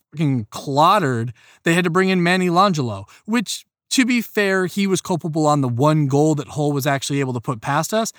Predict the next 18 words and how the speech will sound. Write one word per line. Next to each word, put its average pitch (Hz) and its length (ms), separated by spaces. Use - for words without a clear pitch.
as 170 240
was 151 200
Randolph 151 480
letting 139 220
the 135 100
ball 131 220
go 127 160
between 131 320
his 120 160
legs. 143 300
But 165 80
we 226 160
had 240 160
an 151 140
inexperienced, 185 1120
unproven 202 800
back 139 340
line 107 400